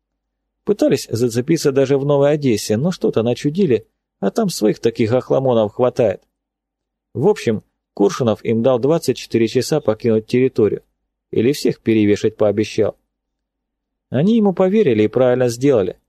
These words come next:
Перевешал бы. А вот южнее залива они сила. "А в Иньюрино", уточнил я.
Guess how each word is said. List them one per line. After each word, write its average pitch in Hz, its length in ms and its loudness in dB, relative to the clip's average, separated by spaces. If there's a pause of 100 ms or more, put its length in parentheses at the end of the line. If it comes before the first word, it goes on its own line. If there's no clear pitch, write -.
(460)
Перевешал 139 580 2
бы. 95 220 -4 (840)
А 101 160 0
вот 190 200 0
южнее 208 440 0
залива 113 520 0
они 113 280 -2
сила. 95 420 -4 (1040)
"А 107 200 0
в 113 120 -2
Иньюрино", 113 680 0
уточнил 123 420 -4
я. 123 300 -2